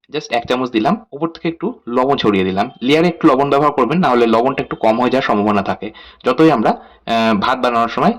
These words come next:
লবণ বেশি পরিমাণে দিই না কেন। সামান্য একটু চিনি দিলাম। লেয়ারে চিনি দিলে কিন্তু স্বাদটা ব্যালেন্স হবে, তার পাশাপাশি ভাতগুলো কিন্তু একদম ঝরঝরে থাকবে। আচ্ছা, ওপর থেকে আমি এবার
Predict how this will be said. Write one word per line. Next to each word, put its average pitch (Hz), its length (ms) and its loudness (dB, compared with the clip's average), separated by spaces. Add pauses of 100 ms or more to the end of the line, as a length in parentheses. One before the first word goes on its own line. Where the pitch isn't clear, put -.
লবণ 110 240 2
বেশি 107 160 2
পরিমাণে 110 320 2
দিই 107 140 -2
না 90 120 -2
কেন। 90 180 -12 (200)
সামান্য 147 260 -2
একটু 160 140 -8
চিনি 139 260 -2
দিলাম। 95 280 -2 (420)
লেয়ারে 160 380 0
চিনি 151 260 -6
দিলে 160 180 4
কিন্তু 151 320 -2
স্বাদটা 120 380 -2
ব্যালেন্স 127 320 -2
হবে, 131 160 2
তার 135 160 -2
পাশাপাশি 139 540 -2 (260)
ভাতগুলো 123 420 -2
কিন্তু 123 260 -8
একদম 127 280 -6
ঝরঝরে 110 340 0
থাকবে। 90 360 -6 (440)
আচ্ছা, - 220 -14
ওপর 151 200 -2
থেকে 165 200 -4
আমি 160 240 -2
এবার 113 240 0